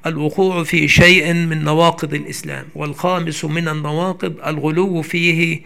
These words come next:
صلى الله عليه وسلم. والغلو في اللغة هو مجاوزة الحد، وفي الشرع مجاوزة الحد الشرعي في باب الاعتقاد أو العبادة. والذي يعني في هذا السياق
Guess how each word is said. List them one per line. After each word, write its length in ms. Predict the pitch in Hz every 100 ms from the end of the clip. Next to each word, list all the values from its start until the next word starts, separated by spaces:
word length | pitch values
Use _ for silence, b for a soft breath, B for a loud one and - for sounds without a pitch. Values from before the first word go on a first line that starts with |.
| B B B
صلى 320 | - 180 160
الله 420 | 151 165 165 156
عليه 300 | 156 151 156
وسلم. 460 | 147 147 - 156 135 - B B B B -
والغلو 540 | 156 151 170 208 214
في 120 | 175
اللغة 340 | 175 165 185 180
هو 240 | 180 165 180
مجاوزة 600 | 151 147 147 160 185 175 -
الحد، 360 | 135 - 139 131 - - - - - -
وفي 160 | 147 131
الشرع 560 | 139 - 165 165 165 170 B B B B B 160
مجاوزة 580 | 147 147 147 180 175 -
الحد 540 | 147 - 165 165 135
الشرعي 800 | 143 - - 147 135 160 165 139 139
في 240 | 147 139
باب 340 | 139 165 160
الاعتقاد 760 | 151 151 165 160 151 160 160 156
أو 280 | 156 165 147
العبادة. 460 | 139 139 131 - - B B B B B B -
والذي 360 | - 180 202 202
يعني 340 | 196 190 175
في 180 | 175 156
هذا 260 | 170 170
السياق 500 | 160 - 151 160 175